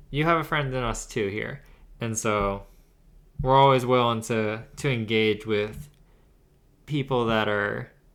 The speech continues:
struggling with, you know, engaging in these tough conversations, right, to, over the dinner table or things that they're extremely convicted about. And so, not to be preachy, but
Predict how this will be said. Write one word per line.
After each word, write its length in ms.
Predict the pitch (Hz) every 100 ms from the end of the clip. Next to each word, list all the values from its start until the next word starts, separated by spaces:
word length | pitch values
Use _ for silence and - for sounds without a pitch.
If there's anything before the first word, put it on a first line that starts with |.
| _ _ _ -
struggling 680 | - 139 123 120 110 104 107
with, 380 | 104 101 101 -
you 100 | -
know, 320 | - - 147 - _ - - - _ - _ _ _
engaging 560 | 135 120 120 113 117 110
in 100 | 104
these 220 | 101 -
tough 240 | 104 95
conversations, 680 | - 95 92 101 98 - 98
right, 240 | 98 98 101
to, 120 | - - -
over 220 | 120 110
the 120 | 104
dinner 260 | 95 98 98
table 320 | 107 101 101
or 360 | 117 104 101 - - -
things 260 | - 120 107
that 160 | 107 107
they're 480 | 107 101 101 - - -
extremely 420 | 107 - 113 104
convicted 520 | 110 104 98 - 107
about. 420 | 98 95 95 - - - - - -
And 140 | 110 -
so, 400 | 104 95 95 95 - - - - 135
not 180 | 151
to 60 | 147
be 100 | 143
preachy, 380 | - 147 120 117
but 380 | 98 107 104